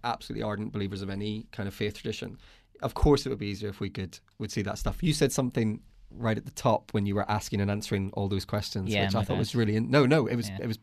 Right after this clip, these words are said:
Speaker 1: brilliant. You, uh, 'cause I think you caught the thing that I've always tried to live by, which is, um,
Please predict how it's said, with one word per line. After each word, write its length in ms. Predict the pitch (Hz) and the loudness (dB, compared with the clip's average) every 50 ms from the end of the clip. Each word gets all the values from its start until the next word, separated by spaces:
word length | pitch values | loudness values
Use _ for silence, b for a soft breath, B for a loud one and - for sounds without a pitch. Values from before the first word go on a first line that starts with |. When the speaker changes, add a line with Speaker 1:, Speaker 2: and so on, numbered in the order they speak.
| _ _ - | _ _ 2
Speaker 1:
brilliant. 400 | - 165 175 170 110 - - - | 4 4 6 4 2 0 -2 -2
You, 180 | - 113 113 113 B B B B B B B B B B B | 0 0 0 -2 B B B B B B B B B B B
uh, 160 | - 110 107 - | 0 0 2 2
'cause 120 | - 139 131 | 2 4 4
I 60 | 143 | 6
think 180 | 139 180 170 151 | 4 4 2 2
you 120 | 147 135 | 0 -4
caught 320 | - - - 165 143 - - | -2 0 2 2 4 4 2
the 60 | 123 | 0
thing 220 | - 131 120 117 | 0 2 2 2
that 120 | 113 110 - | 2 2 2
I've 160 | 117 117 117 | 2 2 4
always 180 | 117 110 107 107 | 4 4 4 2
tried 200 | - - 107 95 | 2 0 0 4
to 60 | 113 | 6
live 140 | 135 135 - | 4 6 4
by, 120 | 113 107 101 | 4 0 0
which 160 | 107 - - | -2 0 0
is, 220 | 104 98 98 - B B B B B B | 0 0 -2 -4 B B B B B B
um, 260 | 113 107 104 104 104 | 2 4 4 2 0